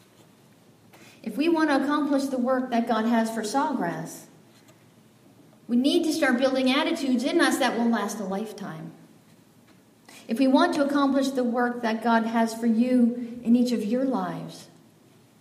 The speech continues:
you need to build a right attitude. You see, the past is the past. None of us can change the past.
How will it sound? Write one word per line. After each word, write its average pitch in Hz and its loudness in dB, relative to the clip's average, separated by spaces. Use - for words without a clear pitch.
you 196 -6
need 226 2
to 226 -6
build 196 -6
a 175 -10
right 175 -6
attitude. 170 -10
You 196 -14
see, 220 0
the 220 -2
past 294 -2
is 233 -4
the 202 -6
past. - -10
None 240 0
of 240 2
us 220 -2
can 196 -6
change 175 -8
the - -12
past. 151 -14